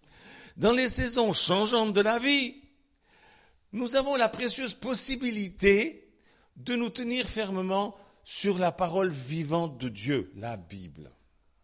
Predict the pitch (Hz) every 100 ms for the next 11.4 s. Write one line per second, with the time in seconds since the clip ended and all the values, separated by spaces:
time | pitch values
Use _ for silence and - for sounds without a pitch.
0 | _ _ _ _ _ _ _ _ _ _
1 | _ _ _ - - - 202 214 - 262
2 | - - 190 208 226 233 294 277 226 202
3 | - - 233 - 143 139 247 285 277 180
4 | 127 139 131 - 143 123 139 143 139 269
5 | 262 196 - - - _ 247 247 233 226
6 | 226 214 247 220 208 175 - - 196 180
7 | 180 180 165 - 175 165 160 147 190 190
8 | 180 180 147 - - 120 131 - - 247
9 | 180 - 190 - - 196 185 151 135 170
10 | 160 - 226 214 165 165 180 - 220 226
11 | - 185 196